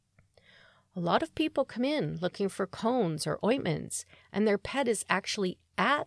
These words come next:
the vet at that moment in surgery. And they have no idea what size of cone to get, and of course, measuring at that point is not going to happen. I don't know,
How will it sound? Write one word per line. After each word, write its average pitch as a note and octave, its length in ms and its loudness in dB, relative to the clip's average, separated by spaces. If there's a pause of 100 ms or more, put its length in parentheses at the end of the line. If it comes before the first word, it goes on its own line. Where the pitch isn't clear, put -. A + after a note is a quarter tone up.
the E3 100 2
vet D3+ 300 0
at F#3 160 -2
that A3 240 4
moment G#3 500 4 (180)
in G3 460 4
surgery. - 640 -2 (1120)
And G#3 280 4
they G#3 120 4
have G3 340 -2
no E3+ 520 6
idea G3+ 340 4
what - 140 -6
size D3+ 380 -2
of D3 100 -10
cone C#3+ 320 -2
to D#3+ 100 -8
get, - 280 -2
and - 100 -6
of - 100 -14
course, D#3+ 340 2 (320)
measuring D#3+ 520 0
at D#3 100 -8
that C3+ 240 0
point D3 420 -4
is E3 120 -4
not F#3 200 -2
going G#3 200 0
to A#3 60 0
happen. C4+ 480 -4 (1200)
I G3+ 140 8
don't A#3 120 8
know, - 160 2